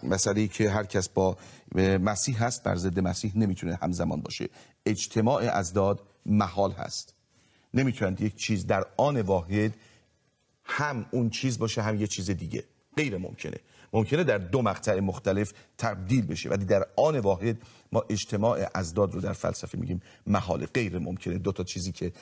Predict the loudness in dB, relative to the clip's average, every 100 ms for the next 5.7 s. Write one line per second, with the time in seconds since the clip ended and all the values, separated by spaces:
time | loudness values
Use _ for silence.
0 | -16 -6 0 0 2 2 4 2 2 0
1 | 0 -4 -6 -8 -4 -4 -4 -6 -8 -2
2 | 0 0 -2 -4 -6 -6 -2 -2 0 0
3 | 0 0 -4 -6 -8 -20 -4 0 0 -4
4 | -2 2 2 2 0 -2 -4 -4 -4 -4
5 | -6 -6 _ _ -2 0